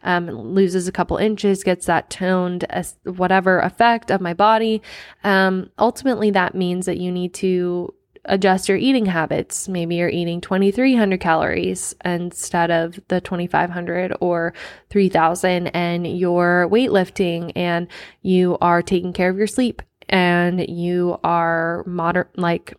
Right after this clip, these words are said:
moderating your anxiety and depression, and you're taking walks, you're living into the person that, um, is who, who you wanna be ultimately in the future. Same thing applies, holding yourself accountable to that standard that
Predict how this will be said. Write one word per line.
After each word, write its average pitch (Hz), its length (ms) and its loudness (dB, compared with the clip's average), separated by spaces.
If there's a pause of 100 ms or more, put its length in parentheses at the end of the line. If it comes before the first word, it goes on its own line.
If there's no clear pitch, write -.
(340)
moderating 202 580 2
your 226 160 4
anxiety 233 640 2
and 190 100 0
depression, 214 600 0
and 175 160 -6
you're 175 80 -6
taking 214 360 -4
walks, 233 420 -2 (340)
you're 196 340 2
living 208 400 2
into 196 240 0
the 185 100 -4
person 175 540 -4
that, 175 340 -2 (320)
um, 175 360 0 (100)
is 185 380 0 (180)
who, 214 220 2 (240)
who 190 100 2
you 226 160 4
wanna 180 180 4
be 175 200 2
ultimately 170 600 -2
in 180 140 -2
the 170 60 -6
future. - 580 -4
Same 254 340 0
thing 226 160 2
applies, - 500 -2
holding 240 300 0
yourself 214 340 0
accountable 185 500 -2
to 190 160 -4
that 170 240 0
standard 175 480 -2
that 156 220 2